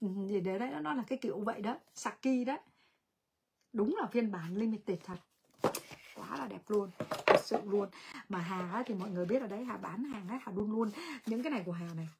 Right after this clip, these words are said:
Hà luôn luôn, trừ khi nào mà cái này nó không có cái hộp này thôi. Có cái hộp này á, là khi mà Hà chụp hình cho mọi người, Hà bỏ cái này ra cho mọi người để mọi người thấy. Nhưng mà khi mà lấy vào á, là Hà cũng lại để lại như thế này cho mọi người. Thật sự,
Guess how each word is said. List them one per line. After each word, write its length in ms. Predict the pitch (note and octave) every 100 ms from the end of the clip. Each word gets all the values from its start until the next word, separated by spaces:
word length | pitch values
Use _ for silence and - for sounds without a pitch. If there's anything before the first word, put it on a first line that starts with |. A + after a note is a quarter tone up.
| _
Hà 140 | - F#3
luôn 200 | A3 A3
luôn, 180 | A3
trừ 140 | G#3 F#3
khi 140 | -
nào 140 | G#3 F3
mà 40 | D#3+
cái 100 | A#3
này 100 | F#3+
nó 60 | G3+
không 300 | - - E4
có 100 | C4
cái 120 | -
hộp 200 | C#4+ G#3
này 100 | F#3+ E3
thôi. 140 | G3+ G3+ -
Có 200 | A#3+ -
cái 100 | F4
hộp 200 | B3 F#3
này 220 | F#3+ F3+ F3+
á, 60 |
là 140 | B3 G3 F3
khi 140 | - C#4+
mà 100 | G#3
Hà 140 | F#3
chụp 180 | F3+ F3
hình 140 | - F3
cho 80 | F#3+
mọi 120 | G#3
người, 140 | G3+ F3
Hà 120 | D#3+ G3
bỏ 160 | -
cái 80 | G3+
này 100 | C4+
ra 140 | G3 G3
cho 60 | G#3
mọi 100 | G#3
người 120 | F3 - - -
để 60 |
mọi 140 | E3+ F#3+
người 140 | F3
thấy. 260 | F3+ D3 B3+ - - -
Nhưng 160 | A#3+
mà 60 | A#3
khi 180 | - B3+
mà 120 | G3+
lấy 200 | F3+ G#3
vào 280 | - G#3 E3+
á, 80 | A3 - - -
là 100 | G#3
Hà 200 | F3+ F3+ E3+
cũng 200 | C4+ D4+
lại 160 | D4 -
để 140 | B3+ E3+ D#3
lại 240 | G#3+ A3+
như 100 | G#3
thế 140 | G#3 B3+
này 200 | B3+ E3+
cho 80 | G3+
mọi 140 | G3+ F#3+
người. 100 | D#3+ - - - -
Thật 120 | F#3
sự, 200 | - G#3